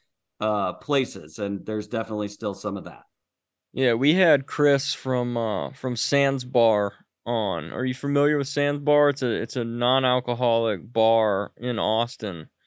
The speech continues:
Speaker 1: Okay.
Speaker 2: You guys should check that out and figure out a way to, you know, maybe get involved with, get involved with them.
Speaker 1: How do you view the alignment of, like, this movement away from alcohol and the increasing, uh,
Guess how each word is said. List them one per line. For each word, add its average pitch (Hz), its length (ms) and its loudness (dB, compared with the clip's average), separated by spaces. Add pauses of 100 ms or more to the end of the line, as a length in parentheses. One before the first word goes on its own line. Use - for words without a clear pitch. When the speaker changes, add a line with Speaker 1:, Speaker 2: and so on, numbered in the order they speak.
(100)
Speaker 1:
Okay. 104 200 -8 (100)
Speaker 2:
You 135 100 0
guys 208 180 8
should 175 140 -6
check 170 280 4
that 123 180 6
out 123 280 6
and 90 100 -10
figure 123 340 -2
out 120 100 4
a 113 60 -2
way 120 260 2
to, 113 320 -2 (200)
you 135 120 -6
know, 123 140 0
maybe 127 340 0
get 120 160 0
involved 117 420 4
with, 120 200 -2 (300)
get 135 200 0
involved 123 440 6
with 120 140 -4
them. 123 380 2 (840)
Speaker 1:
How 185 160 -2
do 226 80 -4
you 147 460 -4
view 131 320 -4
the 123 140 -4
alignment 113 920 -4
of, 107 500 -4
like, 110 220 -6
this 110 200 -12
movement 117 360 -2
away 107 260 -2
from 107 200 -6
alcohol 110 840 -4
and 107 480 -6
the 104 440 -4 (360)
increasing, 113 1160 -4 (380)
uh, 98 340 -2